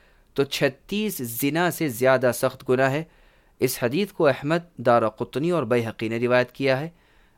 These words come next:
اور ایک روایت میں یوں ہے کہ رسول اللہ نے فرمایا، "جو گوشت مال حرام سے پیدا ہو،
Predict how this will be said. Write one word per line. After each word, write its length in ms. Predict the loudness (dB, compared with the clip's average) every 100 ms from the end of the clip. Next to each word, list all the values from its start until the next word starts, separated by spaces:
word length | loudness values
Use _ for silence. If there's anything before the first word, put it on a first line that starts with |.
| -2
اور 160 | 4
ایک 160 | 4 4
روایت 420 | 4 4 4 0
میں 80 | -2
یوں 240 | 0 0
ہے 120 | -2 0
کہ 120 | 0
رسول 320 | 0 0 0
اللہ 240 | 0 0
نے 100 | -2
فرمایا، 520 | -4 -4 -2 -2 -2 -6 _ _ _ _
"جو 220 | 2 4 4
گوشت 440 | 4 4 2 0
مال 260 | 2 2 2
حرام 500 | 0 0 2 0 0
سے 160 | -4
پیدا 440 | 0 0 4 4 4
ہو، 160 | -2